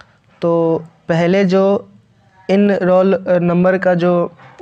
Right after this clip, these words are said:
सेंटर था, ये था विकास विद्यालय शिक्षक नगर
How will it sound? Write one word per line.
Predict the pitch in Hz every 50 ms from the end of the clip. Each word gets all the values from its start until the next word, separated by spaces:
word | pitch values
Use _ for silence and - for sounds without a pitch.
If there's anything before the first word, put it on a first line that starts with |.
| 175
सेंटर | - - 180 175 180 165 190 196 190 175
था, | 180 180 175 220 269 - - - _ _ _ _ _ _ _ _ -
ये | 165 175 180 185
था | 180 190 185 196 220 - - 285 -
विकास | 185 175 175 175 180 180 190 208 208 208 -
विद्यालय | 175 165 170 175 160 165 180 175 175 175 185 196 214 240 269 - -
शिक्षक | - - - 170 175 - - - 196 196 196 -
नगर | 180 165 165 165 165 185 208 254